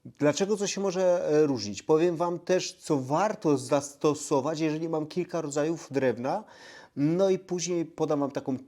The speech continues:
checklistę, <laughs> do, tak, jak to teraz modne jest, do sprawdzenia,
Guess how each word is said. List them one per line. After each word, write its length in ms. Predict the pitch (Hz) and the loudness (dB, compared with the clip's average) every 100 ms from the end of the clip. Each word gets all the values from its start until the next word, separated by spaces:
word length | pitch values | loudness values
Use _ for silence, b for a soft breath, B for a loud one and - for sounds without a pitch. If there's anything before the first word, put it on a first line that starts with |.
| - | -6
checklistę, 640 | 208 208 120 - - 170 247 _ _ | -6 -4 -6 -4 -4 -4 -8 _ _
<laughs> 280 | 143 143 147 | -8 -8 -6
do, 100 | 139 | -6
tak, 440 | - 135 160 - | -2 0 0 -4
jak 140 | 147 | -10
to 120 | - 131 | -8 -8
teraz 280 | 131 120 | -4 -4
modne 280 | 131 117 120 | -4 -6 -4
jest, 240 | 131 185 B B B - | -4 -4 B B B -6
do 200 | 127 185 | 0 0
sprawdzenia, 760 | - 190 180 139 165 175 208 | 0 0 0 2 0 2 -2